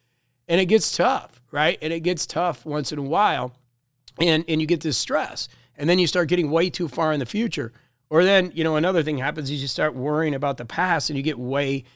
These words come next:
too far into the past. And what we gotta work on is get ourselves into the moment. And as we do that,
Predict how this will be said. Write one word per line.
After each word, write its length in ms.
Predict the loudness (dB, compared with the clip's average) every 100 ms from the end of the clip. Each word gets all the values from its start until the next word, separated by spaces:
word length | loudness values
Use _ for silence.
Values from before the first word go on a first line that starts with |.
| _ _
too 180 | -2 -2
far 360 | 0 0 -2
into 200 | -4 -8
the 100 | -8
past. 520 | -8 -8 -8 -10 -14 -16 _ _ _
And 140 | 0
what 160 | 2 2
we 140 | 2
gotta 220 | 4 2 2
work 400 | 0 0 0 -2
on 300 | -2 -2 -4
is 220 | -8 -2
get 160 | 0
ourselves 600 | 0 0 -2 -2 -2 -4 -10 _ _
into 200 | -2 -2
the 100 | -2
moment. 560 | 0 4 4 4 -2 -6 _ _ _
And 140 | -4
as 320 | 0 2 0 0
we 160 | -2
do 340 | -2 -4 -2 -2
that, 360 | -2 -2 -4